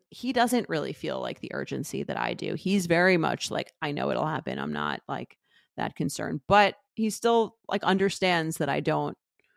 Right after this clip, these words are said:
feel the same way, like, that it do-, that it is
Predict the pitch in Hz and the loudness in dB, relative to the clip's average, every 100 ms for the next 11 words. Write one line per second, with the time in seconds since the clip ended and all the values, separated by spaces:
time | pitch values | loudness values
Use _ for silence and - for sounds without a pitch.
0 | _ _ _ _ _ _ - 180 160 156 | _ _ _ _ _ _ 4 6 6 0
1 | - 160 151 143 _ _ _ 151 - - | 0 0 0 -4 _ _ _ -4 -2 -4
2 | - 147 151 151 160 170 - 160 156 165 | -6 -6 -4 -6 0 0 2 -2 0 0
3 | 175 - | 0 -2